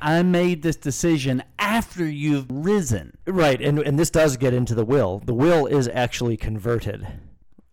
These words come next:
Speaker 2: And, and so the will, it's not Jesus believing for you. It's you believing in Jesus, uh, but entirely at the Lord's behest, right? And so, uh,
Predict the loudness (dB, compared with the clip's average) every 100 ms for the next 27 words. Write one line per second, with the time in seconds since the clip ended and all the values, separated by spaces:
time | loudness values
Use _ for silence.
0 | -4 -2 -2 -2 0 0 2 4 4 4
1 | 2 -2 -4 -4 -4 -2 2 2 0 0
2 | -2 0 -2 -4 -6 -2 0 0 -2 -6
3 | -6 -6 -2 0 0 0 0 0 -2 -2
4 | -4 -2 -2 -2 -4 -8 -10 -12 _ _
5 | -8 -6 0 0 0 0 2 4 2 0
6 | -2 -4 -4 -4 -6 -12 -6 -2 0 2
7 | 0 -2 -8 -4 -2 -2 -4 -6 -12 -12
8 | -10 -8 -8 -12 -20 -10 -6 -2 2 2
9 | 2 -2 0 0